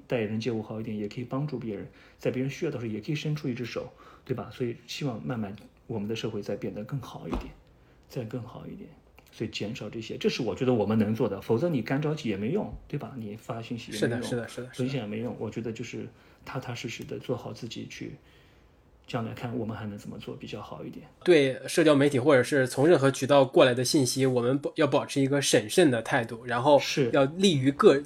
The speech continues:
Speaker 2: 基于个人的特点或基于个人的能力来尽量多做一些可以传播正向的、稍微正向的一点的，或稍微准确
Speaker 1: 是。
Speaker 2: 客观一点的信息出去，
Speaker 1: 是。
Speaker 2: 来让大家舒缓大家的心情。
Speaker 1: 是。
Speaker 2: 我觉得这个是，
Speaker 1: 是。
Speaker 2: 是特别对的。其实那，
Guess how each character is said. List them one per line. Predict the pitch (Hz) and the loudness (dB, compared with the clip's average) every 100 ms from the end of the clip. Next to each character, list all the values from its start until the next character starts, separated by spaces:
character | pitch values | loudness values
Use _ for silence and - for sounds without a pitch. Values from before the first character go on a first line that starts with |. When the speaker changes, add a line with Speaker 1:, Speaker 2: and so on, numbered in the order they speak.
| - | -2
Speaker 2:
基 | - 196 | 2 4
于 | 160 | 4
个 | 170 220 | 8 10
人 | 120 123 | 10 6
的 | 151 | 2
特 | - 156 | 4 4
点 | 123 | 4
或 | 139 135 | 0 0
基 | - 156 | 0 2
于 | 143 | 4
个 | 143 | 6
人 | 139 120 | 4 6
的 | 135 | 2
能 | 123 110 135 | 2 0 2
力 | 165 120 | 4 2
来 | 120 117 | -2 -4
尽 | 127 180 | 4 6
量 | 143 127 123 | 6 4 0
多 | - 147 | 4 6
做 | 143 135 | 6 4
一 | |
些 | 120 131 131 135 - | 4 4 2 2 -10
可 | - 165 | 4 6
以 | 190 117 123 | 6 4 -6
传 | - 123 123 | -4 0 2
播 | 147 139 - | 4 4 2
正 | - 247 | 8 8
向 | 131 139 | 8 2
的、 | 110 | 0
稍 | - 175 | 2 8
微 | 185 | 10
正 | 175 185 | 10 8
向 | 135 120 | 6 0
的 | 113 | -2
一 | 113 | -6
点 | 110 | -6
的， | 107 107 - - - | -10 -14 -16 -16 -4
或 | |
稍 | 139 165 | 4 8
微 | 170 | 8
准 | 165 147 139 | 6 2 4
确 | 151 | 2
Speaker 1:
是。 | |
Speaker 2:
客 | 139 240 | 6 8
观 | 151 120 | 8 6
一 | |
点 | 120 104 | 2 -4
的 | |
信 | 107 135 | -4 -4
息 | - | -4
出 | 120 135 | -6 -4
去， | 120 | -2
Speaker 1:
是。 | 127 147 - - | 0 0 -2 -4
Speaker 2:
来 | 127 127 | 2 4
让 | 139 143 | 8 8
大 | 147 | 8
家 | 135 139 139 | 8 8 6
舒 | 139 175 | 4 4
缓 | 131 | 4
大 | 123 | 4
家 | 120 | 4
的 | 120 | 2
心 | 135 | -2
情。 | 120 | -2
Speaker 1:
是。 | |
Speaker 2:
我 | 117 | 0
觉 | 131 | 2
得 | |
这 | 139 180 | 4 4
个 | 131 | 4
是， | - 135 | 2 2
Speaker 1:
是。 | 120 147 | 2 0
Speaker 2:
是 | 123 123 | -2 0
特 | 156 | 2
别 | 120 | 0
对 | 117 139 | 2 2
的。 | 110 - | 2 -6
其 | 143 214 | 0 4
实 | 220 196 156 | 8 8 8
那， | 196 | 4